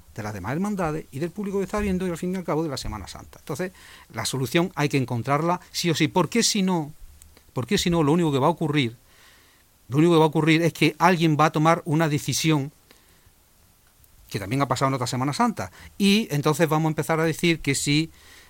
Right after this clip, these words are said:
hay soberbia, que si hay altanería, que si me he creído, y vamos a empeorar la situación.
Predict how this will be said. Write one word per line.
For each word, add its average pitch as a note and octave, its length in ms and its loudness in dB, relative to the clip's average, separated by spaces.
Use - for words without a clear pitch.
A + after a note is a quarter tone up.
hay C#3 240 0
soberbia, D#3+ 580 2
que C3 100 -4
si - 120 -4
hay A#2+ 100 -2
altanería, D#3 640 2
que B2 100 -8
si - 120 -6
me A#2+ 120 -4
he C3+ 60 -2
creído, D#3+ 480 4
y D#3 140 0
vamos D#3 300 2
a D3+ 40 2
empeorar C3 580 -4
la A#2+ 140 -6
situación. - 520 -14